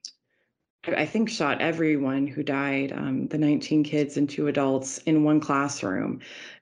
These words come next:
Is that surprising, uh, that a school shooting would largely take place in one, um, classroom? Is that normal?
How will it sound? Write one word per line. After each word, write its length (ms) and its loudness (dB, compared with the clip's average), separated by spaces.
Is 120 4
that 260 2
surprising, 1000 2
uh, 120 2
that 400 2
a 60 0
school 300 -2
shooting 480 2
would 120 2
largely 500 2
take 340 -2
place 300 0
in 160 2
one, 360 4
um, 460 0
classroom? 800 2
Is 140 0
that 260 0
normal? 680 2